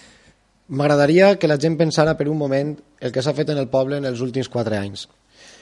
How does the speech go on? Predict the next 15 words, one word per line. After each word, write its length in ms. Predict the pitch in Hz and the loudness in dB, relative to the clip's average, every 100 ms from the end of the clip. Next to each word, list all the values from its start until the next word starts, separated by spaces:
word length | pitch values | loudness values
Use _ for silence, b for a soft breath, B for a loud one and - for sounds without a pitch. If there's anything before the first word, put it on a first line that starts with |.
| b _ - | b _ -8
Estic 280 | 131 180 | -4 -2
segur 640 | 160 190 180 202 214 - - | 4 6 6 4 2 -10 -8
que 120 | - | -2
no 80 | 160 | 0
n'hi 80 | 175 | 0
ha 80 | 175 | 0
ningú 240 | 170 165 | 0 0
que 80 | 160 | 0
estigui 280 | 151 151 131 | 0 0 0
content. 500 | 127 113 113 107 101 _ _ _ _ _ _ _ | -2 -4 -6 -6 -14 _ _ _ _ _ _ _
El 160 | 135 | 0
poble 240 | 147 175 196 | 4 4 4
està 160 | - | 2
estancat 460 | 175 - 156 160 170 | 0 0 0 0 0
completament 640 | 165 139 143 131 123 117 | -2 -2 0 0 0 -4